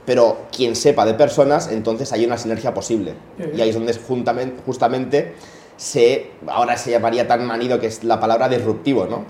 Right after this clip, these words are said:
Speaker 2: Claro. Yo, fíjate, además, yo creo que yo cuando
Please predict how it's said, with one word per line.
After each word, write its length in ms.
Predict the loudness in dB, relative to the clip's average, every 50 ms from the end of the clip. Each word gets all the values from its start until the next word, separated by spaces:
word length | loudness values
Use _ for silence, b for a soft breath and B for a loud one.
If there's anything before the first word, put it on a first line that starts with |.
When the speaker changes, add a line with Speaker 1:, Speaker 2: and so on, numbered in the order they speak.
| -14 -16 -12 -10
Speaker 2:
Claro. 220 | -8 -8 -8 -8 -12 -14 -16 -12 -8
Yo, 140 | -6 -4 -4
fíjate, 340 | -4 -4 -4 -4 -2 0 0
además, 200 | 0 0 0 0 0
yo 80 | -2
creo 220 | 0 0 0 0 0
que 80 | 0 0
yo 140 | 0 0 0
cuando 420 | 0 2 4 4 2 2 2